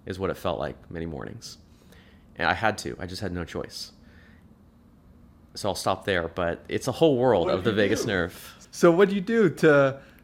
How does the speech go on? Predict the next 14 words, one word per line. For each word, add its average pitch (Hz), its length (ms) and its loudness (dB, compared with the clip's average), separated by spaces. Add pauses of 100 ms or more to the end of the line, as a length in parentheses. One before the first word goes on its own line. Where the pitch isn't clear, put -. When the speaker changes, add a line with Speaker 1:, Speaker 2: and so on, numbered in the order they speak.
(180)
Speaker 2:
to - 180 4
uncover 143 680 6
a, 123 260 6
a 131 100 4
more, 131 640 4 (540)
<laughs> - 560 -2
to 170 160 2
uncover 147 340 2
your 131 120 4
vagus 131 420 6
nerve? 135 500 4
<laughs> - 160 -2
It's 135 480 0
really 123 300 -4